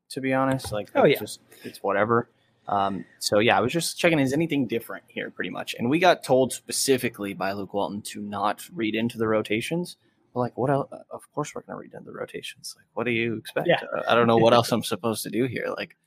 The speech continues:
Speaker 1: forgive me, but, like, that's, it's fun. Like, I don't know what to tell you. And there's definitely something to it. Like, even if the idea that, like, "Oh, we're willing to try this," is something,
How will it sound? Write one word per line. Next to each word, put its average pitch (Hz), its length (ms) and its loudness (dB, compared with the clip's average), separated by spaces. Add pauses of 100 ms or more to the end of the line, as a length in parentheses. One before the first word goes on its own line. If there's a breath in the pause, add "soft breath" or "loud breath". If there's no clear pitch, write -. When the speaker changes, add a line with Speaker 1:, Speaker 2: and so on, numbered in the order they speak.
(380)
Speaker 1:
forgive 123 320 2
me, 90 180 -4
but, 92 200 -4
like, 90 200 -6
that's, - 380 -8 (140)
it's 165 160 -14
fun. - 360 2
Like, - 220 -6
I 104 80 2
don't 110 140 0
know 110 80 0
what 110 140 -2
to 107 60 -4
tell 123 220 2
you. 170 140 -8 (460 soft breath)
And 127 140 8
there's 127 140 4
definitely 110 320 0
something 98 680 0
to 107 200 0
it. 107 220 -2
Like, 101 200 -6
even 135 220 2
if 107 220 -4
the 107 160 0
idea 101 340 0
that, 92 140 -4
like, 92 180 -6 (480)
"Oh, 113 160 2
we're 120 140 2
willing 117 320 0
to - 100 -8
try 107 320 -2
this," - 420 -10 (540)
is 104 260 -4
something, - 460 -4